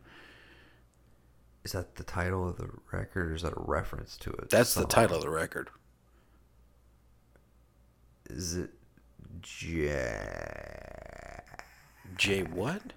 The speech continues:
Speaker 1: Never mind. I don't know.
Speaker 2: Oh, yeah, no, the guy who's, like, one of the best producers of all time, and, like, you want me to launch into my New Jersey thing now? I'll do it.
Speaker 1: We don't have to do all
Speaker 2: Yeah.
Speaker 1: that.
Speaker 2: You don't like him? You don't think he's a cool dude?
Speaker 1: Oh,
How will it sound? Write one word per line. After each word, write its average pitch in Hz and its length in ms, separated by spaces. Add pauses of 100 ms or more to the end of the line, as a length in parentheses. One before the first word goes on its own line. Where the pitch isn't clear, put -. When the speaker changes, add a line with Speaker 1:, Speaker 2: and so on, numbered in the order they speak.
Speaker 1:
Never 92 280
mind. - 240 (260)
I - 80
don't 98 80
know. - 60
Speaker 2:
Oh, 101 260 (320)
yeah, 135 160
no, 117 160
the 101 120
guy 113 200
who's, 104 200
like, 104 200
one 104 140
of 98 40
the 98 60
best 95 320
producers 92 480
of 92 120
all 92 140
time, 98 500
and, 95 200
like, 90 280 (540)
you 110 140
want 110 140
me 110 60
to 107 60
launch 101 280
into 107 80
my 101 120
New 98 220
Jersey 101 360
thing 98 240
now? 101 320
I'll 104 100
do 98 220
it. - 120 (400)
Speaker 1:
We 104 60
don't 110 200
have 101 160
to - 120
do - 140
all - 80
Speaker 2:
Yeah. - 120 (140)
Speaker 1:
that. - 120 (100)
Speaker 2:
You 110 100
don't 101 140
like 101 160
him? 113 100 (220)
You 98 120
don't 95 80
think 92 120
he's 92 100
a 85 40
cool 98 160
dude? 92 180
Speaker 1:
Oh, 85 80